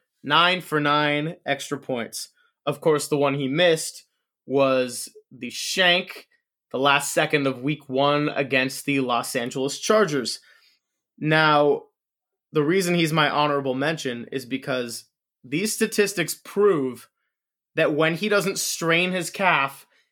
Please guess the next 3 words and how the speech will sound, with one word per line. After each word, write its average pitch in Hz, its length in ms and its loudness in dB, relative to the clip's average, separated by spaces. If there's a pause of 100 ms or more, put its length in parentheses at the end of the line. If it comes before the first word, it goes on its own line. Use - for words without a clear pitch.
(300)
he 185 600 -2 (260)
is 160 480 2 (240)
unstoppable. 139 1000 0